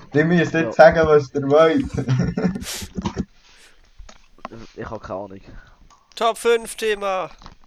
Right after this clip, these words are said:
Speaker 1: Gut.
Speaker 2: Ja.
Speaker 1: Aber Silas hat ja schon gesagt, was wir haben.
Speaker 2: Mhm.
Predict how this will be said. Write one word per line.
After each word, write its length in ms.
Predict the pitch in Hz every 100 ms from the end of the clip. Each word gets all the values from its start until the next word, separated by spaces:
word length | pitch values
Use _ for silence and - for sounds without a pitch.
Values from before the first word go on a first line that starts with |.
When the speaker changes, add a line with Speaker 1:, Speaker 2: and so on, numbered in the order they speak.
| _ _ _ 101
Speaker 1:
Gut. 280 | 117 147 123
Speaker 2:
Ja. 100 | 127 180 - - - - - -
Speaker 1:
Aber 360 | - 117 120 104 -
Silas 460 | - 110 107 107
hat 200 | 107 101
ja 60 | 104
schon 160 | 107
gesagt, 480 | 107 - 104 110 -
was 160 | 104 -
wir 160 | 110
haben. 340 | 117 98 104 - - _ _ _ _ - - _ _ _ _ _ _ _ _ _ -
Speaker 2:
Mhm. 300 | 131 127 135